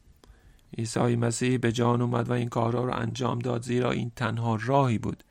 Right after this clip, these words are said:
که از طریق او من و شما می‌تونیم بخشوده بشیم و با خدای زنده آشتی کنیم و فرزندان او گردیم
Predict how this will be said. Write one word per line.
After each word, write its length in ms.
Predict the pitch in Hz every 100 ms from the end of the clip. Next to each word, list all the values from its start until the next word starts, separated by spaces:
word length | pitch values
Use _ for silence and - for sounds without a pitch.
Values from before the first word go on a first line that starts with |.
| _ - - - - _
که 120 | - 120
از 180 | 117
طریق 380 | - 127 123 127
او 180 | 123 127
من 240 | 123 127
و 60 | 127
شما 300 | - 123 123
می‌تونیم 380 | 120 123 123 120
بخشوده 460 | 117 - 123 120
بشیم 400 | 127 117 127 127
و 60 | 123
با 160 | 120 110
خدای 420 | - 110 117 113
زنده 440 | 117 113 117 127
آشتی 500 | - 117 117 - 139
کنیم 320 | - 135 131
و 80 | 123
فرزندان 680 | 113 113 110 107 104 120 127
او 180 | 131 127
گردیم 460 | 123 117 113 127